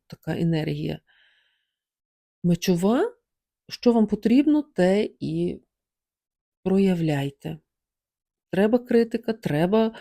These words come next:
гострий язик, чи треба красномовство, чи потрібно от щ-, чіткість, ясність, структура,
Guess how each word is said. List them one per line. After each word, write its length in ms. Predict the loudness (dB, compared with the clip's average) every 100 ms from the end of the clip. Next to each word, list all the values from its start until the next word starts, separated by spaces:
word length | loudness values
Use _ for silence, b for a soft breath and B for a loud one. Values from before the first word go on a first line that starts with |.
| B -2
гострий 440 | -2 -2 0 2
язик, 440 | 2 2 0 0 -6
чи 140 | -10
треба 720 | -4 0 0 0 0 -2 -6 _
красномовство, 1000 | -2 0 0 0 2 0 -4 -10 -6 -6
чи 160 | -6 -10
потрібно 760 | -10 -8 -6 -4 -4 -4 -6
от 140 | -10 -14
щ-, 360 | -16 -16 -20 _
чіткість, 580 | -4 -4 -4 -8 -6 -2
ясність, 380 | -2 -2 -8 -8
структура, 680 | -14 -10 -4 -2 0 -4